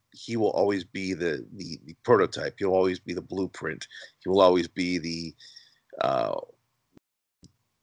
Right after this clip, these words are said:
the aspir-, what you aspire to be. Um, and again, like, kinda like you said, so Pierce Brosnan was your first James Bond. My James Bond was Roger Moore. That's the, that's the,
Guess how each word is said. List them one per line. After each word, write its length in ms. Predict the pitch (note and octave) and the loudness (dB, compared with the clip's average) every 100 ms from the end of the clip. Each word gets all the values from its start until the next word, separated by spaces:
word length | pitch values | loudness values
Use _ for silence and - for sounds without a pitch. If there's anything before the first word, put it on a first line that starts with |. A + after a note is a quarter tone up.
| - | -16
the 380 | A2+ G#2 A#2+ A2 | -8 2 4 6
aspir-, 400 | G#2+ G2+ - G#2+ | 4 4 -4 -8
what 200 | G#2 A#2 | 0 0
you 140 | A2+ F2+ | 0 -2
aspire 480 | - - F#2 D#2+ | 0 4 4 4
to 100 | D2+ | -2
be. 320 | E2 D#2+ C3 - _ - - _ - | -8 -8 -10 -16 _ -20 -20 _ -2
Um, 520 | F2 E2+ E2 D#2+ D#2 - _ _ - | 0 2 0 -4 -12 -18 _ _ 0
and 140 | B2 | 2
again, 300 | B2 C#3+ A#2+ | 8 8 8
like, 160 | A#2 A#2+ | 2 4
kinda 200 | D3 C#3 | 2 4
like 200 | A#2+ C3 | -2 -6
you 100 | C#3+ | -6
said, 320 | G#2+ F2 E2 | -2 -2 -2
so 100 | A2+ | -6
Pierce 280 | - C#3 - | 0 -2 0
Brosnan 560 | A#2 A2 A#2+ G#2+ F2+ | 4 4 4 0 -10
was 160 | F2+ F2+ | -10 -6
your 320 | A2 G#2 F2+ _ - - | -2 -2 -4 _ -18 -4
first 260 | A2+ G#2+ | -2 -2
James 260 | G2+ E2 D2+ | -6 -8 -4
Bond. 340 | G2+ F2 F2 - - - _ D2 | -2 0 -2 -12 -20 -20 _ -2
My 300 | G#2 D3+ E3+ | 4 6 4
James 380 | B2 C3 B2+ | 0 -2 -2
Bond 480 | - A#2 A2 F2 F2 | 2 4 4 0 -6
was 580 | F2+ G#2 G2 F2+ F2 - _ | 0 4 4 2 -4 -12 _
Roger 280 | G#2+ G2 F#2 | 0 0 0
Moore. 380 | F2+ G2 B1+ G#1+ | -6 -6 -6 -4
That's 200 | G#2 - | -2 -2
the, 160 | A#2 G2 | -4 0
that's 220 | A#2 G#2+ | 0 0
the, 380 | - A2+ G2+ F2+ | 0 2 4 2